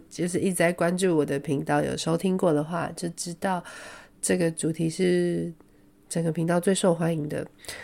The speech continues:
我觉得很多女生都很想要知道怎么被爱，然后知道怎么样让那个男人留在你身边。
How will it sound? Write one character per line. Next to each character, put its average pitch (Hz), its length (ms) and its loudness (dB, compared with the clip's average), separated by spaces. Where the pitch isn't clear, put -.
我 165 180 2
觉 165 300 0
得 170 160 2
很 165 140 2
多 180 120 2
女 196 200 6
生 170 280 0
都 170 240 0
很 160 300 -2
想 143 320 -6
要 165 480 -2
知 - 160 -2
道 202 160 8
怎 151 140 0
么 139 100 2
被 160 400 -2
爱， 156 260 -4
然 160 160 -2
后 180 120 0
知 175 160 -4
道 180 200 2
怎 151 160 -4
么 147 120 0
样 160 280 -2
让 190 180 6
那 180 100 2
个 170 100 6
男 151 180 2
人 156 220 2
留 151 120 2
在 160 160 0
你 147 120 -6
身 - 320 -4
边。 - 200 -10